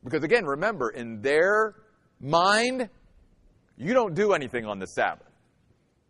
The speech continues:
And yet they've heard that this Jesus has done good things on the Sabbath before. He's worked.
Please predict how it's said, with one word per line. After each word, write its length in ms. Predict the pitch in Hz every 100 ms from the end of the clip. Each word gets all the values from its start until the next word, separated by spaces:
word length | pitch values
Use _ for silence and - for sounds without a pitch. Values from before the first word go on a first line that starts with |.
| _ _ _ _ _ _ _ _
And 160 | 110 131
yet 160 | 147
they've 200 | 175 170
heard 420 | 151 190 233 180
that 120 | 151 147
this 180 | 156
Jesus 580 | 117 156 214 175 135 139
has 140 | 135 123
done 500 | 104 160 156 143 104
good 300 | 170 135 -
things 360 | 175 170 147
on 140 | 151 143
the 80 |
Sabbath 560 | 127 - 147 143 135 -
before. 260 | 120 - 127
He's 200 | 185 117
worked. 500 | 190 170 - -